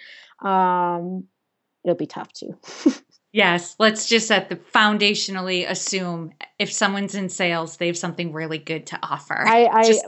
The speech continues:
Speaker 1: fundamentally, I still believe that you have to have something that you're really, truly providing value.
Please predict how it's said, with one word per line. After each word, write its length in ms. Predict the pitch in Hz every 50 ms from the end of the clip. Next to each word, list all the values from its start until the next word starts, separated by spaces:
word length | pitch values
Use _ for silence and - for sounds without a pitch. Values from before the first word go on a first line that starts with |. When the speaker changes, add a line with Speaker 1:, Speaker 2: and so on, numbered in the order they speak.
| 214 _ _
Speaker 1:
fundamentally, 640 | 277 269 269 262 262 240 233 247 254 - 226 226 214
I 80 | 208 202
still 240 | 202 - - 208
believe 320 | 196 202 196 185 185 190 185
that 220 | 190 185 175 170
you 100 | 175 180
have 320 | 180 - - 185 190 185 190
to 80 | - 185
have 180 | 180 180 170 -
something 560 | - - 175 170 165 _ - 175 170 165 160
that 320 | 165 160 160 156 - -
you're 180 | 170 165 160 160
really, 420 | 160 180 185 196 196 190 190 185
truly 380 | 175 180 - - 180 170 165 165
providing 560 | 160 - - 165 156 160 156 156 160 160 151
value. 440 | 151 151 151 151 156 160 175 175